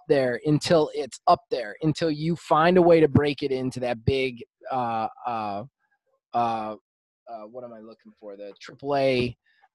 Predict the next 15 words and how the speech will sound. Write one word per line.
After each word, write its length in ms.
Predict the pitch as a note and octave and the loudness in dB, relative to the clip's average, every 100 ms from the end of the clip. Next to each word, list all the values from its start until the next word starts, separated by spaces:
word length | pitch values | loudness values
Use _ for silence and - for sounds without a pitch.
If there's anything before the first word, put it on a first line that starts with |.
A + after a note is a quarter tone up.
| _ | _
uh, 360 | B2 A#2+ A#2+ G#2+ | -2 2 0 -2
thing. 400 | A2+ G#3 F3 G#2 | 0 2 4 0
It's, 200 | A2 - | -6 -10
it's 160 | C3 | -6
just 160 | - - | -2 4
not 240 | D#3+ C#3+ | 4 4
gonna 140 | - C#3 | 0 0
be 140 | B2+ | 0
a 20 | A#2+ | 0
contender. 380 | A#2 E3 D3 A2 | 0 2 2 2
He's 200 | B2+ A2+ | -2 -4
gonna 180 | C#3 B2 | -2 -2
be 260 | A#2+ A#2+ A2 | -2 -6 -6
in 100 | C#3 | -6
obscurity, 760 | A#2+ - - E3+ B2+ G#2 G#2 | -4 -6 -4 -2 -2 -2 -6